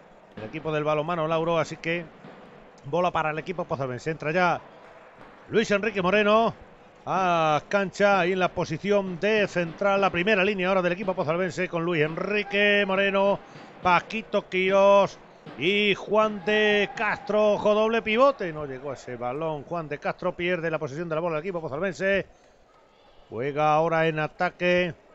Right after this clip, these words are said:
sube la bola, en que no tienen prisa el equipo, eh, sevillano. Hablábamos en la primera parte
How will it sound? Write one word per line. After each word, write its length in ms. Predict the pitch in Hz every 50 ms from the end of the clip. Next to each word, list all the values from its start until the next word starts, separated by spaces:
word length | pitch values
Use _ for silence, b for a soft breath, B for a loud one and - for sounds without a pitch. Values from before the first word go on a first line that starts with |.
| - - - - - -
sube 260 | - 127 139 151 156 147
la 120 | 139 127
bola, 480 | 139 160 160 156 151 151 151 147 127 - - _ _ - - - - - -
en 120 | 123 131 135
que 220 | - 139 131 135
no 180 | 135 139 143 139
tienen 340 | 147 147 143 139 135 123
prisa 680 | - - 160 170 160 135 - - 170 170 170 185 185 160 - - - - - - - - - _ - - - - - - - - - - - - - - - - - - - - - - - - - - - - - - - - - - - _ - -
el 180 | 135 151 156
equipo, 500 | 151 135 160 170 - - 165 165 165 143 139
eh, 240 | 143 160 160 156 139
sevillano. 580 | - 185 180 151 127 113 98 92 87 82 - - - - - - - - -
Hablábamos 500 | 139 143 160 185 202 202 208 214 208 185
en 140 | 180 185 180
la 320 | 170 160 156 151 143 135 -
primera 420 | 139 143 151 180 190 175 170 -
parte 540 | - 196 160 - - 170 175 185 196 196